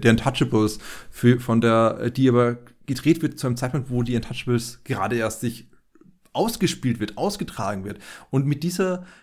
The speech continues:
Direktheit versucht er nun ein, nicht nur, äh, dieses Geschehen zu, darzustellen, sondern gleichzeitig auch wirklich zu sagen, hey, da müssen wir was machen. Da,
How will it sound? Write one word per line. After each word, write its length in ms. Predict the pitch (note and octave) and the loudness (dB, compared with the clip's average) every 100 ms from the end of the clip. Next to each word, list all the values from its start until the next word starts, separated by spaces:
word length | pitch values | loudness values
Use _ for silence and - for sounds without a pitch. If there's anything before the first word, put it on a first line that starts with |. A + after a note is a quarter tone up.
| _ _ _ - | _ _ _ -4
Direktheit 800 | E3 A#3 A#3 - G#2+ F2+ E2 - _ | 2 4 2 -6 -6 -6 -8 -16 _
versucht 460 | - B2+ F3+ F3+ F3 | -4 -4 -4 -2 0
er 80 | |
nun 360 | D#3 C#3+ F3 E3+ | 2 2 -2 -2
ein, 520 | - C3 C3+ C#3 C3+ - - - | -2 -2 0 -2 -4 -8 -14 -8
nicht 200 | C3 B2 | -6 0
nur, 500 | D3+ C#3+ C3 B2+ B2 A#2+ | 2 4 4 2 0 2
äh, 260 | A#2+ A#2 - | 2 2 -2
dieses 280 | A#2+ B2 - | -4 -4 -4
Geschehen 640 | B2+ - B2 G3 G3+ - - | -4 -2 0 0 0 -4 -10
zu, 340 | - B2 A2 - - | -4 -2 -2 -10 -18
darzustellen, 600 | - - D#3+ F#3 - E3 | -10 -6 -4 -4 -2 -4
sondern 180 | F3 F3 | -2 -6
gleichzeitig 640 | - - B2+ - - - | -8 -12 -12 -8 -10 -8
auch 180 | C3 C3 | -12 -10
wirklich 460 | B2+ B2+ E3+ F3+ - | -10 -4 -2 -4 -6
zu 60 | |
sagen, 360 | - A2+ A#2 C#3 | -8 -6 -4 -4
hey, 460 | A2 G#2+ C#3 F#3 - _ _ _ _ | -2 2 2 0 -10 _ _ _ _
da 80 | A#2+ | 4
müssen 120 | B2 | 6
wir 60 | C#3 | 6
was 120 | D3 | 2
machen. 360 | B2 - C#3+ | -2 -4 -4
Da, 80 | A#2+ | -4